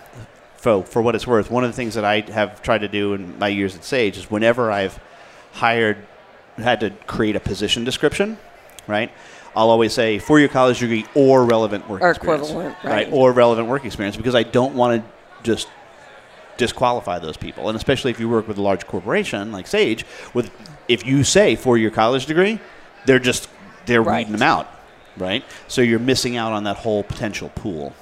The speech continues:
Speaker 2: Yeah. So, I mean, I think what's concerning to me about the education system is not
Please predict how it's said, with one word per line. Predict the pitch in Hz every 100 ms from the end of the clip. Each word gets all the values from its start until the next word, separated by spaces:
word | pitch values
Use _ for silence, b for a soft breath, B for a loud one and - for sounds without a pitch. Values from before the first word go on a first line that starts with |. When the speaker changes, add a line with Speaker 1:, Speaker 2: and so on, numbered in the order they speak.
| - -
Speaker 2:
Yeah. | 156 - -
So, | - 269 247 - -
I | 262
mean, | 277 269
I | 254
think | 269 -
what's | 440 -
concerning | 208 - 196 175
to | - 170
me | 185
about | 170 156 -
the |
education | 151 156 - 151 - 156
system | 147 - 143 151
is | - 147 135 B B B -
not | 190 208 226